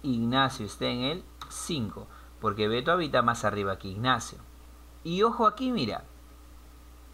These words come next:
Diego e Ignacio. Dice, en el, en la tres, Diego vive más abajo que Ignacio. O sea, Diego,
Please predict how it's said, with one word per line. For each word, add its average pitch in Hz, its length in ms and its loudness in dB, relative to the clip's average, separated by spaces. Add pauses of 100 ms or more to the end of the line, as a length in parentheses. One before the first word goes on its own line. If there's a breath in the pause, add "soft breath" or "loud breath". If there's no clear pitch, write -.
(200)
Diego 226 560 0 (380)
e 147 80 -2
Ignacio. 131 880 0 (520)
Dice, 135 500 -4
en 135 160 0
el, 139 300 0
en 147 180 -2
la 151 100 2
tres, - 420 -2 (360 loud breath)
Diego 143 400 0
vive 165 400 0 (100)
más 123 560 2
abajo 120 680 2
que - 100 -4
Ignacio. 107 720 -4 (520 loud breath)
O 104 140 -6
sea, 123 240 0
Diego, 160 600 0